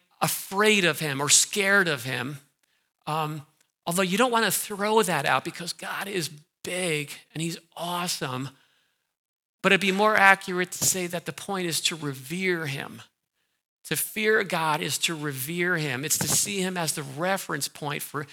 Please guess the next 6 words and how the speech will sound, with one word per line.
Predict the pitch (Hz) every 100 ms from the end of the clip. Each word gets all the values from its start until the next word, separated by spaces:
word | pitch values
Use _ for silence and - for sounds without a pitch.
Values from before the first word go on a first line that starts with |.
| - - _ -
each | 220 254 - - -
and | 202
every | - 196 175 170
aspect | 180 165 - 175 151
of | 160 143
life. | 156 147 143 - -